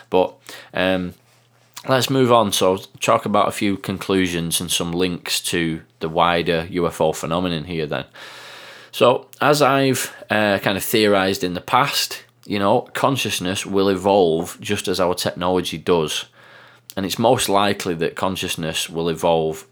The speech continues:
and go hand in hand with our technological e-, evolution as well. And most likely the two will be inextricably linked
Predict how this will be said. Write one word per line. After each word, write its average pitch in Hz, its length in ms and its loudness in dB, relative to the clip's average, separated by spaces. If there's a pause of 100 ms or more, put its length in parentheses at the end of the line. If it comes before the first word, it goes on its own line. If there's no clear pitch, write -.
(120)
and 85 180 -8
go 82 160 0
hand 95 300 -2
in 85 80 -2
hand 87 380 -4
with 82 160 -4
our 82 140 2
technological 85 720 -4
e-, - 80 -2
evolution 82 580 -4
as 80 100 -10
well. 87 380 0 (260)
And 85 380 -2
most 95 420 2
likely 80 360 -6
the 87 100 -6
two 98 240 -2
will 90 140 2
be 87 160 -2
inextricably 85 640 -6
linked 92 480 -6